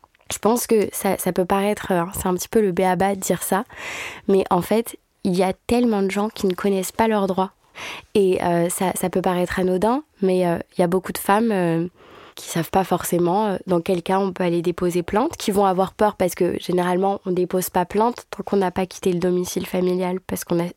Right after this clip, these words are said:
super peur de retourner, euh, à la maison. Si jamais la police appelle, qu'est-ce qui va se passer ? Donc en fait, le dépôt de plainte,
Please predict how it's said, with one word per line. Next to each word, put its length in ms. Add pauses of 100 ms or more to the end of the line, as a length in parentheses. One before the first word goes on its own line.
(140)
super 380
peur 320 (520)
de 100
retourner, 640
euh, 240
à 120
la 100
maison. 420 (140)
Si 220
jamais 240
la 100
police 360
appelle, 360
qu'est-ce 200
qui 100
va 140
se 100
passer ? 400 (580)
Donc 140
en 80
fait, 260 (100)
le 200
dépôt 280
de 80
plainte, 480